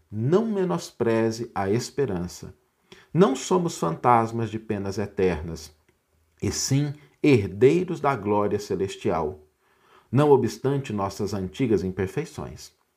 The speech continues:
O imperativo de felicidade, porém, exige que nos eduquemos convenientemente, habilitando-nos à posse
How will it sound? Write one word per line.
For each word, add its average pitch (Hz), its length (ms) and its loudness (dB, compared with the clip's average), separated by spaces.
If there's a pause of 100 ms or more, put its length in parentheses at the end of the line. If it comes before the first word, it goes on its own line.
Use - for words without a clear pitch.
(480)
O 131 120 8
imperativo 135 680 2
de 104 80 -6
felicidade, 95 720 0
porém, 117 460 0 (320)
exige 135 540 0
que 131 100 -8
nos 143 220 -6
eduquemos 120 760 -2 (260)
convenientemente, 117 1200 -2 (240)
habilitando-nos 113 1120 0
à 110 140 2
posse 117 720 0